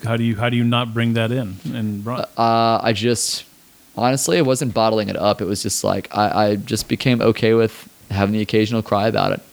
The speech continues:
Speaker 2: And I would say probably once every six months, I would just tell her, like, how heavy the weight was, that it was just really heavy, and I just wanted her to know. I didn't want her to start working again,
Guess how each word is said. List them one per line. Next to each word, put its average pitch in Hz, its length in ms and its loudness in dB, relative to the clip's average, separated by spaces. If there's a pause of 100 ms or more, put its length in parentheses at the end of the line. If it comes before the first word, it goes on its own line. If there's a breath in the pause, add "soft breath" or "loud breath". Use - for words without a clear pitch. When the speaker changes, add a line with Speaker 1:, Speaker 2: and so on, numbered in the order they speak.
(320 loud breath)
Speaker 2:
And 104 140 0
I 104 60 4
would 104 120 4
say 110 140 2
probably 107 280 2
once 104 220 -2
every 107 140 2
six - 300 -4
months, 107 240 -2
I - 20 0
would 101 100 -2
just 101 160 -8
tell 104 220 2
her, 104 160 2
like, 101 340 -2 (420 loud breath)
how 107 180 2
heavy 104 240 2
the 95 100 -2
weight 95 200 2
was, 107 440 0 (440)
that 113 80 2
it 107 40 4
was 98 160 -2
just 95 140 -8
really 101 260 0
heavy, 98 220 0
and 98 100 0
I 95 60 -2
just 90 200 -8
wanted 95 200 0
her 95 80 0
to 92 120 -2
know. 87 300 -6
I 98 80 0
didn't 98 160 -2
want 98 140 0
her 101 60 0
to 101 60 0
start 101 200 -4
working 107 260 0
again, 95 360 -6